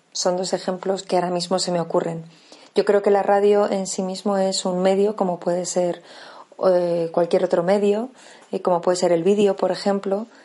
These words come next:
es, pues, puede ser un medio para el arte, para la expresión o para la comunicación.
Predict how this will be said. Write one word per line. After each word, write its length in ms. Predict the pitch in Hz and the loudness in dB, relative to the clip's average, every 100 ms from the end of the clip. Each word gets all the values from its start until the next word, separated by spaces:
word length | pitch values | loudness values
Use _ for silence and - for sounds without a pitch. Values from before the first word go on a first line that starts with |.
| _ | _
es, 360 | 185 180 - - | -4 -4 -8 -8
pues, 440 | 196 185 190 - | -2 0 0 -4
puede 200 | - 190 | -2 0
ser 140 | 190 190 | 0 0
un 140 | 185 | 0
medio 340 | 196 202 190 | 2 4 2
para 360 | 190 180 180 175 | 2 2 2 2
el 80 | 190 | 2
arte, 360 | 214 214 202 | 2 0 -2
para 200 | 196 180 | 0 -2
la 100 | 175 | -2
expresión 680 | 175 - 170 - 196 190 190 - - - - | -4 -6 -8 -2 0 0 -4 -10 -20 -14 -2
o 380 | 185 180 190 196 | 2 2 0 0
para 260 | 180 175 | 0 2
la 120 | 175 | 2
comunicación. 800 | 170 170 165 165 165 - 185 175 | 0 -2 -2 -2 -4 0 0 0